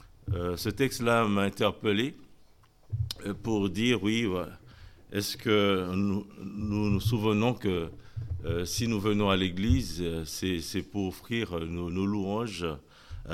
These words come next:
à notre Dieu. Et, euh, le Seigneur a repris son peuple parce que finalement, il négligeait, euh, ce, ce service,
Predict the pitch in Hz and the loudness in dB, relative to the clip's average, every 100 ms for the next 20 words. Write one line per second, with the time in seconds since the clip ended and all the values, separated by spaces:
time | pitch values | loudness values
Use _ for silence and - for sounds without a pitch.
0 | 90 90 101 101 101 95 90 82 104 208 | -2 0 2 2 0 0 -2 -2 -4 -4
1 | - - - - _ _ _ _ _ - | -12 -20 -20 -20 _ _ _ _ _ -6
2 | 92 95 95 87 85 82 82 82 67 - | 0 2 4 2 2 0 -2 -4 -8 -10
3 | 76 87 95 82 101 98 107 95 90 101 | -10 -6 -6 -6 -2 2 4 4 2 0
4 | - 127 107 107 87 113 120 - 92 - | -2 -4 -2 -4 -4 -2 -2 -4 -8 -6
5 | 98 92 85 - - - - - - 98 | -2 -2 -2 -6 -20 -20 -20 -20 -10 -2
6 | 95 95 101 113 101 98 107 110 110 104 | 0 2 2 0 0 0 2 2 0 0
7 | 98 110 151 139 - - 85 85 82 80 | 0 0 -2 -10 -20 -18 -8 -6 -4 -6
8 | 80 80 - 95 87 78 - - - 95 | -6 -8 -6 -4 -2 -4 -8 -14 -8 -6
9 | - 98 92 110 147 - - | -2 0 0 -2 -4 -8 -10